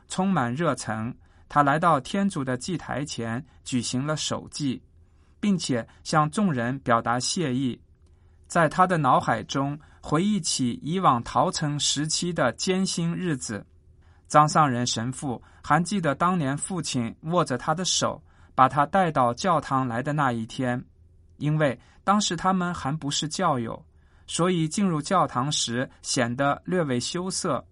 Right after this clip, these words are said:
这时出现了一位传教士，他脸上绽放的笑容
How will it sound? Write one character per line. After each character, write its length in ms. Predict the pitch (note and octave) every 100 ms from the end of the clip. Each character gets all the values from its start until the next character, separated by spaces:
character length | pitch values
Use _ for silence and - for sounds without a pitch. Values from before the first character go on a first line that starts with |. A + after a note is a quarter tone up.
| - _ - _ - -
这 120 | -
时 280 | - C3 B2
出 180 | - C#3+
现 200 | D#3+ C#3
了 120 | A#2
一 100 | A2+
位 160 | C#3 B2
传 260 | - A#2
教 220 | C3 C#3+
士， 340 | A#2+ - B2+ A2 _ _ _ - -
他 160 | G3 G3
脸 240 | D#3+ A#2
上 320 | - D#3+ B2+
绽 260 | - G3 E3
放 240 | - F#3
的 100 | D3
笑 300 | A#2+ F#3+ E3+
容 320 | A#2+ A2+ A#2+